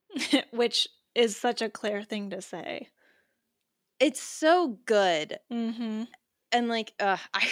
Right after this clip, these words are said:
Speaker 2: really, there's no reason that David would be like, "Oh, that's my ex-girlfriend that I cheated on
Speaker 1: Right.
Speaker 2: several times." Like, there's no reason for him
Speaker 1: Sure.
Speaker 2: to, like,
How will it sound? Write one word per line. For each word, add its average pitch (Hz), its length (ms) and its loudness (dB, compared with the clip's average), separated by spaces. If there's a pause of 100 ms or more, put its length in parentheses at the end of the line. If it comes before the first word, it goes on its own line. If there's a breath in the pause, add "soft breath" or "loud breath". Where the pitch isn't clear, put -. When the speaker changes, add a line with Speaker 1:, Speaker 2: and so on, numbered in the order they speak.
Speaker 2:
really, 302 360 -4 (1700 soft breath)
there's 311 340 2
no 285 200 4
reason 214 480 2
that 208 140 0
David 190 380 2
would 185 160 0
be 185 200 0
like, 180 380 2
"Oh, 226 180 8
that's 202 240 2
my 214 120 4
ex-girlfriend 202 800 2
that 185 80 0
I 175 160 4
cheated 180 580 0 (160)
on 208 260 6
Speaker 1:
Right. 202 260 2 (180)
Speaker 2:
several 196 460 2
times." 180 240 -2
Like, 214 160 0
there's 277 220 2
no 254 280 4
reason 202 760 -2
for 220 160 2
him - 100 0
Speaker 1:
Sure. 190 140 -2
Speaker 2:
to, 196 100 -2
like, 175 200 -2